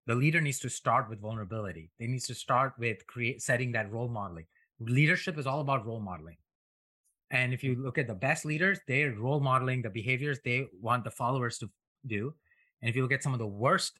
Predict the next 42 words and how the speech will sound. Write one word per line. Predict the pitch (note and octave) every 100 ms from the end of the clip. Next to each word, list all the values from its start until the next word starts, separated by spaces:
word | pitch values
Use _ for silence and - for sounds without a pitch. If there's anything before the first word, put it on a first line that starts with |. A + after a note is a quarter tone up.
| -
impactful | B2 - A#2 - A2
leaders, | A2 A2+ E2+ A2
when | A2+
I | A#2
say | C3
worst, | G#2+ D3 F3 B2
I'm | B2
not, | C3 C3 _ B2+ A#2+
I'm | B2
not | C3+ B2+
judging | G#2+ A#2+ B2 A2+
the |
people, | G#2 D#3 D#3
I'm | G#2+ G#2+
judging | B2 A#2 G#2+
their | G2+
actions | B2 - B2 G#2+
and | G2+
the | A#2
impact | D#3+ B2+ F#2+
they've | F#2+ F2
made. | F2 B2 _ _ _ _ _ _ _ - A2+ -
It's | B2 A#2+
been, | A2 D3 C3+ A2 _ _ -
they've | B2+ A2+
been, | C3 B2 - - - A#2+
they've | B2
role | A#2 C3
modeled | B2+ A#2+ G#2+
the | G2+
worst | A#2+ - -
behaviors | G2 A2 A2 G2 E2+
and | G2
the | G2+
worst | A2+ B2 A2
narcissism | B2 - B2 A#2 G#2+ G2+
of |
the | G2
system | - G#2 - F#2
and | F#2+
the | E2+
bad, | E2+ G#2 A2